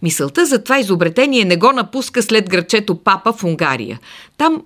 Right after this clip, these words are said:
за първи път му хрумва тази идея. С голямо вълнение нарисувах на една ламарина какво искам да ми направи механикът, който се зачуди. Той сам не беше виждал такъв апарат.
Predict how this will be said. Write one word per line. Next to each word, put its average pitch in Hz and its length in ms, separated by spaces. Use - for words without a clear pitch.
за - 160
първи 302 360
път 269 220
му 185 120
хрумва 160 580
тази 127 300
идея. - 420
С 147 120
голямо 233 360
вълнение 202 460
нарисувах 165 540
на 165 100
една 180 220
ламарина 175 600
какво 214 440
искам 285 380
да 214 80
ми 196 120
направи 202 400
механикът, 196 640
който 233 300
се 202 140
зачуди. 160 640
Той 233 180
сам 233 320
не 294 80
беше 311 260
виждал 277 380
такъв - 340
апарат. - 640